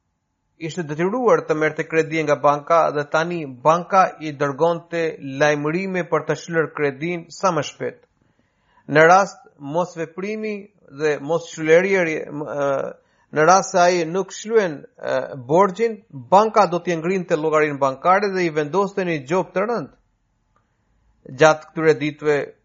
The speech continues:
u zhvillua takimi i xhamatit në lagjën e tij. Para se të fillonte programi, e një shok i tij i dha me zor njëzet euro, meqense nuk kishte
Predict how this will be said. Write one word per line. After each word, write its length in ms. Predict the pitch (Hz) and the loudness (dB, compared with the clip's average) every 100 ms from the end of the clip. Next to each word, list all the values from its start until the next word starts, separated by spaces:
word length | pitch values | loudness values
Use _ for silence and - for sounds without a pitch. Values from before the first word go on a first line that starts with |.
| - | -12
u 120 | 156 | -10
zhvillua 460 | 147 170 214 226 180 | -6 -6 -2 0 0
takimi 460 | 165 156 240 220 170 | 0 -4 -4 -4 -2
i 20 | |
xhamatit 480 | 151 147 160 156 151 | -2 0 0 -2 -6
në 160 | 143 | 0
lagjën 320 | 139 135 139 135 | 0 0 -2 -8
e 60 | 139 | -10
tij. 160 | 143 - _ _ _ _ _ _ _ _ _ - | -12 -12 _ _ _ _ _ _ _ _ _ 4
Para 200 | 160 175 | 4 4
se 80 | 175 | -2
të 140 | 175 | -8
fillonte 340 | 180 180 180 170 | -2 -2 -2 -4
programi, 500 | 175 165 175 180 180 | -2 2 2 0 -2
e 80 | 165 | -2
një 160 | 165 | -4
shok 380 | 156 208 202 185 | -6 -4 -4 -6
i 40 | 170 170 | -8 -8
tij 180 | 175 190 202 - _ _ _ _ _ _ _ _ - 160 | -10 -10 -14 -20 _ _ _ _ _ _ _ _ -10 -2
i 80 | |
dha 160 | 160 185 | 4 4
me 140 | 180 160 | 4 -2
zor 460 | 151 185 175 - | 0 2 2 0
njëzet 480 | 151 170 185 185 - - 151 | -4 -4 -2 -4 -4 0 2
euro, 200 | 139 170 175 _ _ _ _ _ _ _ _ _ _ - | 2 -2 -6 _ _ _ _ _ _ _ _ _ _ -2
meqense 320 | 156 202 196 | 0 0 -2
nuk 160 | 208 208 | -2 -2
kishte 240 | 214 208 | -2 2